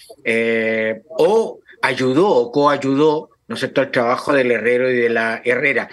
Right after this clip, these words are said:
¿Cómo, cómo es hoy día la, la vida de un herrero? Uno imagina, ¿no es cierto?, y recuerda esas películas de la Edad Media donde los herreros eran tremendamente importantes y no había película donde no aparecieran, ¿no es cierto?,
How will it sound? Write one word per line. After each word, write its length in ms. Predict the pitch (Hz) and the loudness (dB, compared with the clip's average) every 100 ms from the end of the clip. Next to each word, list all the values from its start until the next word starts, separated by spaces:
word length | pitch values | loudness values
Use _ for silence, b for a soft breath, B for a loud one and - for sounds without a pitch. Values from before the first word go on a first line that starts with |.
| B B B - | B B B -4
¿Cómo, 380 | 208 214 220 | -2 -2 -4
cómo 220 | - 180 196 | -2 -2 -2
es 160 | 196 | 0
hoy 160 | 196 139 | -2 -2
día 320 | 110 208 254 | -2 0 0
la, 320 | 220 185 175 | 0 -2 -2
la 160 | 143 143 | -2 -2
vida 240 | 135 170 | 0 0
de 80 | 170 | 2
un 140 | 160 151 | 0 -2
herrero? 340 | 143 170 123 | 0 0 0
Uno 240 | 151 190 | 0 0
imagina, 640 | 170 156 - 156 185 226 226 B B B B | -2 -4 -4 -2 -2 -2 -6 B B B B
¿no 40 | |
es 80 | 117 | -4
cierto?, 360 | 147 143 175 170 | -4 0 -2 0
y 200 | 127 127 | 0 0
recuerda 440 | 120 127 135 139 151 | 0 0 0 0 0
esas 220 | 151 - | -2 -4
películas 840 | 127 139 143 147 143 135 135 113 _ | -4 -2 0 0 0 -2 -6 -10 _
de 200 | 120 123 | -4 0
la 80 | 127 | 2
Edad 220 | 135 135 | 2 0
Media 460 | 123 131 147 165 160 | -2 -2 0 0 0
donde 200 | 151 135 | 0 -2
los 160 | 127 123 | -2 -2
herreros 400 | 113 131 147 139 | 0 0 2 0
eran 240 | 139 131 | 0 -4
tremendamente 600 | 131 120 127 135 147 151 | -4 -2 -2 -2 -4 -6
importantes 520 | 131 143 - 151 - | -2 -2 -2 -4 -2
y 40 | 151 | -2
no 80 | 135 | 0
había 180 | 147 | 0
película 580 | 139 135 160 151 254 262 - B B B | 0 -2 -4 -4 -4 -4 -10 B B B
donde 240 | 156 151 160 | -4 -2 0
no 80 | 156 | 2
aparecieran, 680 | 151 151 - 170 165 165 | 2 0 0 0 2 0
¿no 60 | 147 | -2
es 60 | - | -4
cierto?, 340 | 151 - 165 | -4 -2 -4